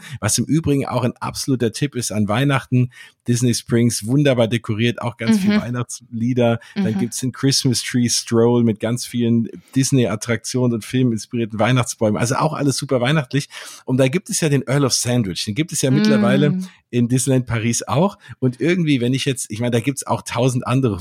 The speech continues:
Speaker 1: wunderbare Restaurants. Aber wenn man mal sagt, man will jetzt nicht irgendwie fancy in ein Restaurant gehen, dann lande ich eigentlich immer beim Earl of Sandwich. Und da gibt es zu Weihnachten immer ein Holiday Turkey Sandwich. Das ist dann so ein
Speaker 2: Oh.
Speaker 1: bisschen, also es ist eigentlich eher dann noch so halt von Thanksgiving.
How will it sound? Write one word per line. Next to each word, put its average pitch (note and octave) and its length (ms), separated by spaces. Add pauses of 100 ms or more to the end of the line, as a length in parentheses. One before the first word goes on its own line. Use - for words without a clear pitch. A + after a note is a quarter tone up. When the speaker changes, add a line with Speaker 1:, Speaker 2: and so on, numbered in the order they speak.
Speaker 1:
wunderbare G#2+ 640
Restaurants. F3 600 (200)
Aber G#2 220
wenn A#2+ 100
man B2+ 140
mal A#2 100
sagt, A#2+ 260
man G#2 140
will A#2 120
jetzt B2 200
nicht B2+ 160
irgendwie A2 240
fancy A#2 400
in G2 80
ein F2 40
Restaurant G2 480
gehen, A2 220 (280)
dann G#2 240
lande B2 300
ich - 120
eigentlich - 240
immer C3+ 180
beim A2+ 180
Earl A#2+ 180
of A2 100
Sandwich. A#2+ 560 (320)
Und G#3+ 160
da C#3+ 160
gibt E3+ 220
es - 100
zu A#2+ 140
Weihnachten C3+ 480
immer C3+ 340 (280)
ein A2 280
Holiday D3 400
Turkey C#3 460
Sandwich. D#2 580
Das G2 120
ist C3 180
dann B2 100
so - 100
ein A2+ 60
Speaker 2:
Oh. - 20
Speaker 1:
bisschen, - 320
also G2 240
es G#2+ 120
ist - 100
eigentlich C3 400
eher C3 220
dann A2+ 160
noch A#2 160
so A#2 340
halt A2+ 220
von A2 220
Thanksgiving. E3+ 640